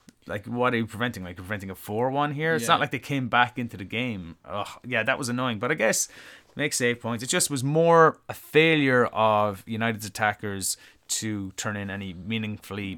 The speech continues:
Speaker 1: positive B P S. Rashford missing sitters doesn't help.
Speaker 2: Yeah.
Speaker 1: You know?
Speaker 2: And look, I'm sorry for stepping on your toes, Mister Jennings. I didn't mean to.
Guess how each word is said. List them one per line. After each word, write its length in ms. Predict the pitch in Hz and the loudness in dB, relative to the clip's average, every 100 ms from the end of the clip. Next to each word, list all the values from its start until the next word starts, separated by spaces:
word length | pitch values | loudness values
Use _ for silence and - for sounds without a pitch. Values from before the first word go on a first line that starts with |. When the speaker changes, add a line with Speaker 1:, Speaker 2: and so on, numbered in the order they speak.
| - | -8
Speaker 1:
positive 500 | - 104 101 95 90 _ _ | 2 2 2 -8 -12 _ _
B 140 | 95 | -14
P 180 | 87 98 | -8 -8
S. 300 | 85 - - - _ - | -6 -4 -6 -8 _ 2
Rashford 440 | 120 - 117 104 | 2 4 -2 -2
missing 360 | 107 110 104 95 | -2 -2 -2 0
sitters 500 | - 123 107 92 92 | 0 0 -2 -4 -8
doesn't 220 | 90 85 | -10 -10
help. 320 | 87 85 - | -12 -12 -16
Speaker 2:
Yeah. 200 | 117 104 101 - | -18 -18 -20 -16
Speaker 1:
You 100 | 98 | -10
know? 140 | 95 113 | -6 -4
Speaker 2:
And 100 | 147 | 0
look, 120 | 131 | 2
I'm 100 | 120 | 2
sorry 240 | 139 139 | 2 2
for 120 | 127 120 | 0 -4
stepping 280 | 135 123 | -4 -2
on 80 | 120 | -4
your 100 | 117 | -4
toes, 420 | - 113 107 107 - | -6 -8 -8 -12 -12
Mister 240 | 117 - | -12 -10
Jennings. 500 | 104 104 107 101 - - | -12 -12 -14 -14 -10 -6
I 60 | |
didn't 240 | 131 160 147 | -2 -2 0
mean 180 | 143 123 | -2 -2
to. 200 | 120 | -4